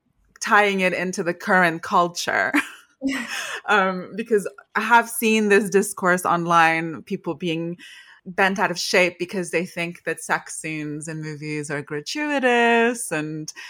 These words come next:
you know, we sh-, we should try and, like, refrain from having sex in movies. And a movie like Hamon Hamon just completely breaks that rule, you know? So I just wondered what you thought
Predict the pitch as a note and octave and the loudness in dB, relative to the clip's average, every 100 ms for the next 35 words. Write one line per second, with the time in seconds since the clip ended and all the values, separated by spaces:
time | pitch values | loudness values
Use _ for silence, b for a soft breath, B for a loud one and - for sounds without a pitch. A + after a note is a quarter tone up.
0 | B B G#3 F#3+ E3+ E3 E3 D3 F#3 F#3 | B B 0 4 4 4 2 0 -4 -6
1 | F3+ G3 - F#3 - A3+ G3 G3 F#3+ F3 | -6 -4 -2 -4 -2 4 6 6 4 0
2 | E3+ D#3+ D#3 D#3 - G#3+ A3 A3+ A3+ A3 | 0 -2 -2 -8 -2 2 4 4 2 0
3 | G#3+ A3 G#3 F#3+ G3 F#3+ - F#3 - - | -2 2 0 2 0 0 0 0 0 -6
4 | F3+ F3 F3 E3+ F3 D#3+ D#3 D#3+ E3+ E3 | -4 -4 -6 -6 -4 -4 -4 -8 -4 -4
5 | E3 F#3 A3 C#4 A#3+ A3 G3 F3+ G3 F3 | -4 -4 -2 0 -2 -2 -4 -4 -6 -6
6 | E3 F3 F3 G3 F3+ F3 D#3 C#3+ G#2 - | -6 -8 -8 -8 -6 -6 -6 -6 -6 -4
7 | B2+ - G#2+ G2 - F#3+ F3+ D#3 - - | -2 -2 -4 -8 -10 -10 -2 0 0 2
8 | D#3+ A3+ A#3+ A3 G#3 G#3 F#3 F#3 D3+ F3+ | 0 0 -2 -2 2 0 0 -2 -4 -6
9 | F3 - D#3+ D3 | -8 0 2 2